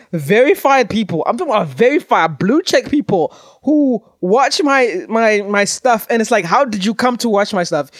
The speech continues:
You're some Russian influencer and you're watching me,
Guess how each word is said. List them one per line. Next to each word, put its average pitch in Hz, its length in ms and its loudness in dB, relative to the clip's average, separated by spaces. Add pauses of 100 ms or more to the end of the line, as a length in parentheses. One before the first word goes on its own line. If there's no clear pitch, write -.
(200)
You're 226 220 2
some 277 340 0
Russian 233 580 0 (300)
influencer 202 840 0 (220)
and 226 140 0
you're 226 120 4
watching 220 760 0
me, 190 520 0